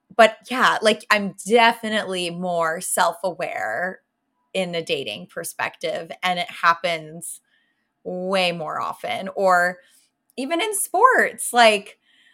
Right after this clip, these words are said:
"Oh, well, you know, if this player didn't come up to bat at this time," like, you know, I literally deal with people bargaining, like, all day, every day, like,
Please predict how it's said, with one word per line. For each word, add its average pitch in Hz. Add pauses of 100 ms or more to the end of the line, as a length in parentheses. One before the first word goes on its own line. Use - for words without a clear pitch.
(220)
"Oh, 214
well, 185
you 190
know, 175
if 175
this 233
player 190
didn't 180
come 190
up 170
to 190
bat 165
at 160
this 196
time," 175
like, 170
you 208
know, 165
I 220
literally 262
deal 240
with 233
people 226
bargaining, 202
like, 190
all 208
day, 196
every 190
day, 170
like, 185